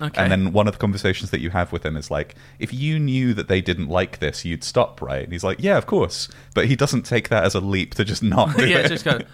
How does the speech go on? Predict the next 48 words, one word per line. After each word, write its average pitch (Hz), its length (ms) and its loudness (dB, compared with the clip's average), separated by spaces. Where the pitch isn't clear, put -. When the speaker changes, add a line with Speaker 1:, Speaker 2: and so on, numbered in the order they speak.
Speaker 2:
<laughs> - 160 -20
Speaker 1:
"It's - 360 -2
a 190 60 0
suggestion. 117 580 -4
Speaker 2:
Yeah. 147 160 4
Speaker 1:
People 113 160 4
don't 170 180 4
like 160 260 2
this." - 420 -8
Speaker 2:
Yeah, 120 180 6
yeah. 131 360 6
Speaker 1:
<laughs> - 540 -2
Speaker 2:
Um, 98 400 2
yeah, 90 160 -2
he's 87 140 -4
a 95 40 -2
weird 90 340 -4
dude. 90 280 0
And, 117 140 0
like, 113 280 0
yeah, 76 180 -4
nobody, 117 640 0
like, 95 140 -4
there's 95 160 -8
the, 95 340 4
one 104 140 0
of 95 60 -2
the 101 100 -2
other 92 160 2
guys 90 320 2
who's - 140 -10
kind 90 120 -4
of 82 60 -4
a 80 60 -2
powerhouse. 82 680 -2
I - 80 -4
Speaker 1:
Mm. 220 60 -4
Speaker 2:
think 82 100 -2
he's - 140 -6
cool 95 400 0
because 90 160 -8
he 82 80 -4
rides 82 260 -2
a 82 40 -10
horse 90 420 -2
and 82 80 -6
he's, 76 160 -10
like, 71 360 -10